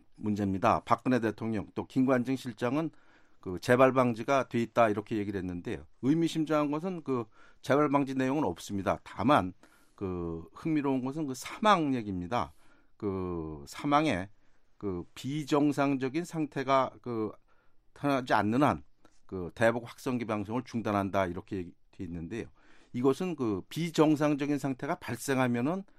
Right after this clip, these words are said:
대북 확성기 방송을 재개한다 이런 뜻입니다. 그러니까 재발 방지 약속보다 더 강력한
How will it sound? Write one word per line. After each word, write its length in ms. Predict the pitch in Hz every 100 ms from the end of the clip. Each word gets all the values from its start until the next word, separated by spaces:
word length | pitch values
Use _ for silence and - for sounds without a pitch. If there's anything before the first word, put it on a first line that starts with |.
| - _ -
대북 440 | - 123 127 143 -
확성기 420 | - 156 143 131
방송을 400 | 123 113 117 151
재개한다 560 | - 113 113 117 117
이런 200 | 123 107
뜻입니다. 500 | 95 87 90 82 90 -
그러니까 420 | 95 98 120 - - - -
재발 360 | - 123 139 139
방지 300 | 135 135 175
약속보다 680 | 127 - - 127 123 95 -
더 120 | 113 -
강력한 800 | - 127 139 135 - 143 160